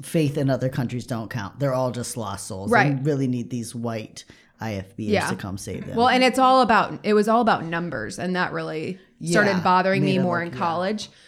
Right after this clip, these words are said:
Speaker 2: But anyway, so I went to college, and, um, I, college kind of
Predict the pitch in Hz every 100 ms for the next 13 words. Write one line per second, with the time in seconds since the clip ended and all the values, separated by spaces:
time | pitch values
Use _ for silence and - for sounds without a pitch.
0 | - 233 247 202 175 233 220 254 269 269
1 | 220 185 175 175 - - 208 196 190 190
2 | 185 - - _ - - - 202 208 190
3 | 180 175 180 - - - - _ _ _
4 | _ _ _ - 208 208 202 196 190 -
5 | _ _ _ _ _ _ _ _ - 285
6 | 339 370 302 226 - 254 240 220 196 180
7 | 175 -